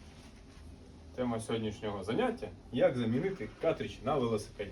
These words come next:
Погнали! Беремо шестигранник приблизно на вісім.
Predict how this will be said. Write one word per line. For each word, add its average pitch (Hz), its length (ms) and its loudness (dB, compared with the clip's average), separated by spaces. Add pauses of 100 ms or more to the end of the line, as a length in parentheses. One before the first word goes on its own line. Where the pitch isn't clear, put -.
(760)
Погнали! 120 680 4 (2250)
Беремо 127 360 2
шестигранник 135 680 4 (220)
приблизно 113 420 -2
на 110 140 0
вісім. 110 300 -4